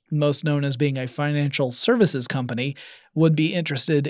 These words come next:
in Pinterest, known as a social media platform with a bulletin board-like interface. But Pinterest has been incorporating e-commerce elements into its platform over the last couple of years, creating ways for users to shop for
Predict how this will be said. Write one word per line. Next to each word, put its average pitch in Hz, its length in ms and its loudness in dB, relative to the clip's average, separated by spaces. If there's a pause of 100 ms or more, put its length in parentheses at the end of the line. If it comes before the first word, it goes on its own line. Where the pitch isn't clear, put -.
in 139 420 -4
Pinterest, 143 580 -2
known 147 280 2
as 135 160 -2
a 143 100 2
social 156 340 0
media 151 260 0
platform 175 500 4
with 160 140 4
a 147 160 2
bulletin 151 520 2
board-like 131 540 0
interface. 135 600 0 (460)
But 196 300 4 (360)
Pinterest 269 460 4
has 185 160 4
been 180 180 6
incorporating 170 680 4
e-commerce 160 720 2
elements 151 540 0
into 180 380 4
its 170 100 0
platform 151 720 0
over 170 200 6
the 151 80 2
last 143 280 2
couple 143 240 0
of 135 100 -2
years, 170 380 4 (360)
creating 240 340 6
ways 190 260 8
for 175 80 2
users 165 460 4
to 160 100 2
shop 143 400 0
for 170 280 4